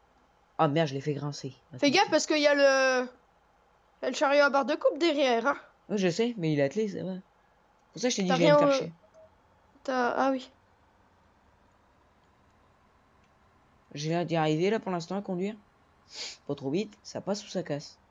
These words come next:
Speaker 1: Ça passe.
Speaker 2: Putain, il y a des boss dans le chemin.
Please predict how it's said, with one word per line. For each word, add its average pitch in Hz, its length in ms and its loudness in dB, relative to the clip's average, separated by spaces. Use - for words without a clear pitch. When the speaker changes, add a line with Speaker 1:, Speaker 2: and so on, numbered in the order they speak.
Speaker 1:
Ça 165 140 -12
passe. 143 320 -14
Speaker 2:
Putain, - 180 -2
il 240 60 4
y - 20 6
a 220 60 4
des 220 100 2
boss 247 240 4
dans 240 80 2
le 220 80 0
chemin. 254 400 -4